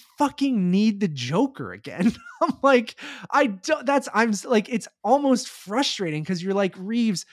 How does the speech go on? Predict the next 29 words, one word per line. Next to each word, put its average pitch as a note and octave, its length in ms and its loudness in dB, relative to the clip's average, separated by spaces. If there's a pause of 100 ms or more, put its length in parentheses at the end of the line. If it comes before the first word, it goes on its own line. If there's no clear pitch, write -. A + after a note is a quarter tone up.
(260)
like, G3 180 -6
I G3+ 80 -4
love G#3 420 2
you, G3 140 0
dude. D3+ 240 -2
You D#3+ 60 -4
made E3+ 180 0
a E3 80 -2
great F#3 580 -2
movie. F3 580 4 (180)
Yeah, E3 200 -6
I, E3+ 200 -8
I D#3 120 -4
can't G#3+ 420 -4
wait G3+ 200 -2
to F3+ 100 -10
see F3+ 200 -6
what E3+ 180 -4
you E3+ 80 -4
do C#3+ 360 0
in C#3+ 120 -6
the C#3 80 -6
second C#3 380 -8
and A#2+ 140 -10
third B2 260 -6
ones." F3 340 -6
But E3 180 -10
I'm C#3+ 160 -4
like, D3 240 -4